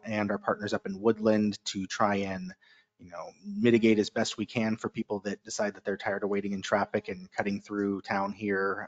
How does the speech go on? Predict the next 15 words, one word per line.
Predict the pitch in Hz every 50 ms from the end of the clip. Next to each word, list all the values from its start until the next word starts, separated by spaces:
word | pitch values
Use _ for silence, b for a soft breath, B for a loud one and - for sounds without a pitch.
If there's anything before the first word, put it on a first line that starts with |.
| - -
um, | 95 92 90 90 90 90 90 87 - - 95
up | 98 - _
to | - - 92
Woodland | 95 101 95 - - - - - 95
and | 95 90 -
bypassing | - 92 - - - 110 110 104 - - 104 104
that. | 107 104 104 107 - - - B B B B B B B B B -
Um, | 95 92 90 90 90 92 95 92
but | 95 98 - -
inevitably | 107 107 107 101 107 101 101 95 101 95 92
there | 95 92 95
will | 92 92
be | 92 - 98 95 95 95
some, | - - - 101 98 92 92 90 87 82 80 - _ _
some | - - - 98